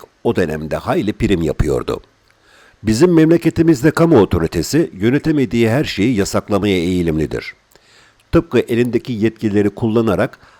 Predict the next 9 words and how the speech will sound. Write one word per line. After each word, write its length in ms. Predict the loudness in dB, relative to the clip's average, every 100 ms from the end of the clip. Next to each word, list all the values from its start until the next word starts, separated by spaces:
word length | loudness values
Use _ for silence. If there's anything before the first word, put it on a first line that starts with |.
| _ _ -2
atlara 460 | -2 0 2 2 2
adam 280 | 2 2
gibi 280 | 2 4 4
bakılmasını 600 | 2 0 0 0 0 0
sağlayamayan 800 | 2 2 4 4 2 2 0 -2
belediyenin 640 | -2 0 0 0 0 -2 -4 -20 -20 _
adalardaki 720 | -2 0 2 2 2 -2 -4
faytonları 640 | -4 -2 0 0 -2 -2 -2
yasaklayıp 720 | -2 -2 -6 -4 -2 -2 -2